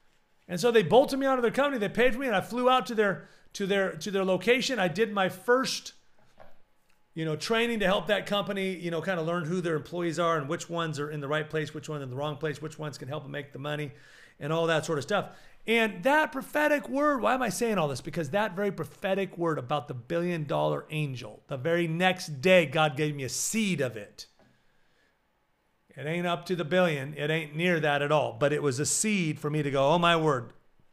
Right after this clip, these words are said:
we're on to something." God wants to, uh, increase the dollars. He wants to, he has no problem with increasing your wealth because in the business world, how do you get attention? Because you make money.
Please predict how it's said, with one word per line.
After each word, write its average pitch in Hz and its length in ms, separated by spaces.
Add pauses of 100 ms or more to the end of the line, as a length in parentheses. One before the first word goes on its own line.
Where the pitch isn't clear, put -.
(220)
we're 170 200
on 180 180
to 135 80
something." - 500 (2250)
God 220 320
wants 240 460
to, - 420
uh, 165 220
increase 185 1000 (540)
the 143 140
dollars. 175 840
He 196 140
wants 226 560 (340)
to, 190 380 (320)
he 202 100
has 190 200
no 247 260
problem 240 480
with 170 160
increasing 185 540
your 165 100
wealth 165 320
because 160 460 (600)
in 190 140
the 190 80
business 269 340
world, 202 220
how 214 180
do 277 80
you 254 80
get 220 160
attention? 202 520
Because 160 400
you 208 100
make 156 380
money. 214 380